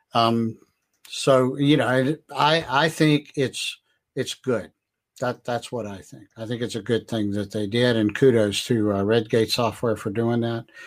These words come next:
Uh, we'll see how it works out. Definitely gonna be some changes, but th-, this community, I don't, if, if, if Frank knows this, because even before Frank got into, you know, data from a machine learning and an A I and data science perspective, he was,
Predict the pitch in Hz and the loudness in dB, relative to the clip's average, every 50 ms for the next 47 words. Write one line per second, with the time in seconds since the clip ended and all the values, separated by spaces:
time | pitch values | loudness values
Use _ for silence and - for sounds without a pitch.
0 | - - - - - - _ _ 120 120 120 135 156 151 - - 165 156 143 160 | -20 -20 -20 -20 -20 -20 _ _ 2 4 6 6 6 6 6 4 6 6 6 6
1 | 175 170 160 147 143 151 151 - - 170 147 135 135 123 139 135 123 - 151 139 | 6 4 2 2 0 0 0 2 2 2 4 4 2 2 0 0 2 0 -2 0
2 | 135 139 131 135 131 - - 123 107 - - 123 131 143 160 165 160 - - - | 0 0 -2 -2 -4 -4 -6 -8 -8 -8 -10 -10 -10 -10 -12 -14 -16 -16 -16 -16
3 | 107 104 104 _ _ _ _ _ _ _ _ - - - - - - _ _ _ | -18 -18 -18 _ _ _ _ _ _ _ _ -20 -20 -20 -20 -20 -20 _ _ _
4 | _ 139 151 170 156 196 233 220 - - 190 175 - - 170 - 170 143 131 123 | _ 0 2 4 4 4 4 4 4 2 2 2 2 0 -2 -2 0 -2 0 0
5 | 123 127 143 147 151 156 147 135 131 - - 165 139 - _ _ - 147 - _ | 2 2 2 2 0 0 -4 -6 -6 -8 -8 -8 -8 -8 _ _ -14 -14 -6 _
6 | - 208 233 220 - - 139 127 120 113 - - 123 143 160 - - 175 - - | 0 2 2 0 0 -2 -2 0 0 -2 -4 -4 -4 -4 -4 -4 -6 -8 -2 0
7 | 160 156 139 117 - - _ _ _ - 165 185 226 233 202 165 151 - - 170 | 0 0 0 -2 -6 -10 _ _ _ -2 0 2 2 2 0 0 -4 -4 0 0
8 | 180 160 - - 156 147 151 151 143 135 131 123 120 135 147 143 - 135 123 117 | 0 0 0 -2 -4 -4 -4 -2 0 0 0 0 0 -2 -4 -2 -2 -2 0 0
9 | 110 110 107 104 _ 139 135 123 117 110 101 98 120 117 120 123 123 - - - | 0 -2 -4 -6 _ -8 -6 -6 -6 -6 -8 -6 -4 -4 -2 -2 -4 -6 -4 -6
10 | 143 123 113 113 110 101 95 - - 135 127 120 120 117 117 120 120 120 117 113 | -6 -4 -4 -4 -6 -8 -8 -8 -8 -8 -6 -6 -6 -6 -6 -6 -6 -6 -6 -6
11 | 113 110 95 95 95 92 _ _ - - - - - _ _ - 120 107 113 117 | -6 -6 -6 -8 -10 -14 _ _ -20 -20 -20 -20 -20 _ _ -4 -2 0 2 2
12 | 123 127 127 123 127 127 123 120 120 117 104 98 95 117 120 117 113 - - - | 4 4 4 4 4 4 4 4 2 0 -2 0 0 0 0 0 0 -2 -2 0
13 | 131 143 151 139 - - - - 120 - - - 123 113 107 - _ 117 107 - | 0 0 0 -2 -4 -10 -10 -10 -10 -10 -8 -6 -4 -4 -4 -6 _ -12 -4 -2
14 | 147 165 160 143 123 - - - | -2 0 2 0 0 -2 -4 -10